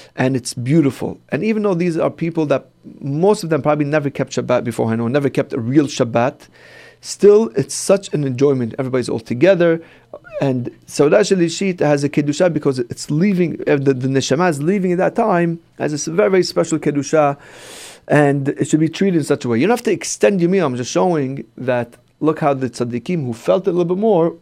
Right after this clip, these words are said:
didn't want it to finish. So the question that's, that's asked, how come the Ashkenazim call it Shalosh Sudus? Uh, they'll translate that in, uh, Sfaradi. Shalosh Se'udot. You speak to Ashkenazi,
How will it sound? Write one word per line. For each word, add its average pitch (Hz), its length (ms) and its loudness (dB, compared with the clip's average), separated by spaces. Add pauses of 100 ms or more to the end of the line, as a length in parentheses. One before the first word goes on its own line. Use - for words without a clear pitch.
didn't 165 280 2
want 156 180 2
it 135 120 -2
to 131 80 0
finish. - 520 -6 (460)
So 165 100 -2
the 165 100 4
question 180 360 0
that's, 131 160 -4
that's 123 260 -8
asked, - 460 -8 (480)
how - 120 -4
come 269 200 0
the 208 60 2
Ashkenazim 131 720 -2
call 131 280 0
it 113 200 -8 (100)
Shalosh 151 580 -2
Sudus? - 720 -10 (640)
Uh, 104 140 -8
they'll 107 140 -6
translate 110 480 -4
that 113 200 -4
in, 110 200 -6
uh, 107 160 -4 (180)
Sfaradi. 120 400 -2
Shalosh 170 480 2
Se'udot. 135 580 0 (420)
You 123 100 -2
speak 180 260 -2
to 180 80 4
Ashkenazi, 151 720 0